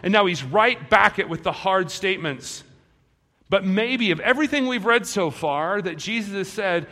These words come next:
this one might be the hardest. It is hard to love your enemy.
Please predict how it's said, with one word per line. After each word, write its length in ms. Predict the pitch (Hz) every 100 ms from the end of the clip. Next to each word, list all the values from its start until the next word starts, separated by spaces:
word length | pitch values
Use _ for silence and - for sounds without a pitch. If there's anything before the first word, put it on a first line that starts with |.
| - - -
this 480 | 135 165 320 - 220
one 400 | 254 277 285 254
might 340 | 247 294 285
be 140 | 254 262
the 140 | 254
hardest. 760 | 226 247 240 165 - - - - _ _ _ _ _ _ -
It 100 | 233
is 300 | 277 269 247
hard 640 | 151 185 233 220 165 123 101 - _ _ _ _ _
to 100 | - 190
love 360 | 185 175 165
your 160 | 180 190
enemy. 600 | 185 185 165 139 127